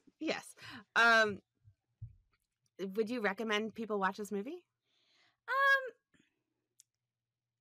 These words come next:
Speaker 2: I, I didn't hate it. Um, I definitely would watch Howl at the Holly again before I maybe, like, more frequently than I would watch this one. Um,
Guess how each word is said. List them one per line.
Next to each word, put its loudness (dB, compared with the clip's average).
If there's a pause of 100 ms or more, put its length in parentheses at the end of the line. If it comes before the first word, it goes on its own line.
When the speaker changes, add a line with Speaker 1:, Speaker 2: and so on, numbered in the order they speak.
Speaker 2:
I, 2
I 0
didn't -4
hate -4
it. -6 (720)
Um, -2
I -2
definitely -6
would -6
watch -4
Howl -2
at -8
the -4
Holly -6
again -6
before -10
I -8
maybe, -10
like, -8
more -6
frequently -10
than -6
I -6
would -8
watch -8
this -12
one. -10 (540)
Um, -2